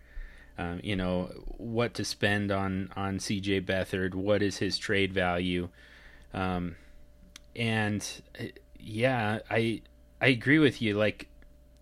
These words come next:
when a quarterback becomes available in a Superflex league, you know,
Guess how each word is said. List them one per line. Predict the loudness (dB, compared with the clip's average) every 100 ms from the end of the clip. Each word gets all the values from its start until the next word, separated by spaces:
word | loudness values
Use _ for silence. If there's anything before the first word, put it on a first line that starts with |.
| -2
when | 2 4 4 2 0
a | -4
quarterback | -2 4 6 6 6 4 2
becomes | -4 0 2 2
available | 0 2 4 6 4 4 0
in | 0
a |
Superflex | 0 0 2 0 0 0 0 -2 -8
league, | -8 -8 -12 -20 -20 -20 -20 -20 -20 -10 -8 -8 -10 -18 -20 -20 -20 -20 -20 -6
you | -4
know, | -4 -6